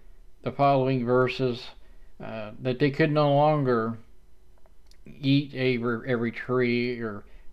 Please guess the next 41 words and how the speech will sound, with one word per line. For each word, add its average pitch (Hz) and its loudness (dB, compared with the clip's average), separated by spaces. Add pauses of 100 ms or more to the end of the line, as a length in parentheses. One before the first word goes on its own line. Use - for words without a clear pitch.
every, 117 -4
every 117 -4
plant. 120 0
In, - -10
in 117 -4
Genesis 123 -4
chapter 117 -2
three, 127 -2
verse 117 -4
seventeen, 123 -2
he 113 -8 (500)
says, 123 0
"Then 143 4 (240)
Adam, 156 6
he 131 4
said, 113 -2
'Because 120 -2
you 120 -4
have 113 -2
listened 151 0
to 147 -2
the 120 0
voice 135 2
of 135 -2
your 131 0
wife, 104 0 (500)
and 117 0
you 117 0
have 113 -2
eaten 131 0
from 127 -2
the 113 0
tree 123 2
which 113 -2 (280)
I 117 0
commanded 127 2
you, 113 -2
saying, 113 -2
"You 113 -2
shall 117 0
not 123 0